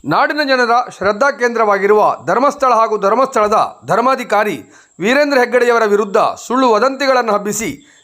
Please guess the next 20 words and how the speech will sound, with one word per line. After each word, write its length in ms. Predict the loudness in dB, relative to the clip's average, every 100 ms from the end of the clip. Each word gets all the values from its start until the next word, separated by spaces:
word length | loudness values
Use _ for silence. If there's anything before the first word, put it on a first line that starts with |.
| _
ತೇಜೋವಧೆ 460 | 0 2 4 2 2
ಮಾಡುತ್ತಿರುವವರ 640 | 2 0 -2 0 2 2
ವಿರುದ್ಧ 320 | 2 2 2
ಕ್ರಮ 480 | 0 0 -2 -2 -2
ಕೈಗೊಳ್ಳುವಂತೆ 840 | 0 0 2 2 2 2 0 0 -4 -20 -20 _
ಧರ್ಮಸ್ಥಳ 500 | -2 0 0 0 0 0 0 -4
ಭಕ್ತಾಭಿಮಾನಿಗಳ 840 | -6 0 -2 0 0 0 2 2
ವೇದಿಕೆಯ 420 | 2 0 -2 0
ವತಿಯಿಂದ 360 | 0 0 0 2 0 -2 -10 _ _
ಹೊನ್ನಾವರದಲ್ಲಿ 680 | -2 0 2 2 0 0 0
ನಡೆದ 200 | 2 2 0 -2 -14 _ -2
ಬೃಹತ್ 240 | 0 0
ಜನಾಗ್ರಹ 420 | 0 0 0 0
ಧರ್ಮಸಭೆಯಲ್ಲಿ 680 | 0 0 0 0 0 0 0 -2
ಆಗ್ರಹಿಸಲಾಯಿತು. 680 | 0 2 2 2 0 -2 -10 -18 _ -20 -8 -4
ಹೊನ್ನಾವರ 360 | 0 2 2 2
ಪಟ್ಟಣದ 340 | -2 -2 -2
ನಾಮಧಾರಿ 540 | 0 0 2 0 -2
ಸಭಾಭವನ 500 | -4 -2 0 2 2
ಹೊರಾಂಗಣದಿಂದ 680 | 2 2 0 0 0 0 0